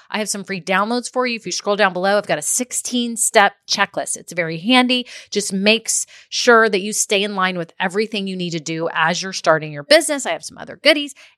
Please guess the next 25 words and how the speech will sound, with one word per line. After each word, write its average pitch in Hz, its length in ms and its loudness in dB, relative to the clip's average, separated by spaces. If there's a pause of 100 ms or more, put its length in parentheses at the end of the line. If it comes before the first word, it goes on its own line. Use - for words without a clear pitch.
(120)
And 233 500 4
just - 220 -10
to 220 120 4
add 196 240 4
more 208 380 -2
stuff - 640 2
to 175 100 -6
this, 151 300 -6
right? 175 280 0 (340)
Got 233 120 4
a 233 40 2
free 220 200 -6
Facebook 165 420 -6
group. - 280 -14
A 180 60 -14
lot 202 200 6
of 226 120 -2
you 240 100 0
are 202 100 6
already 180 320 0
in 277 140 6
it. 285 180 6
It's 208 200 -4
so 175 240 -2
awesome. 247 420 2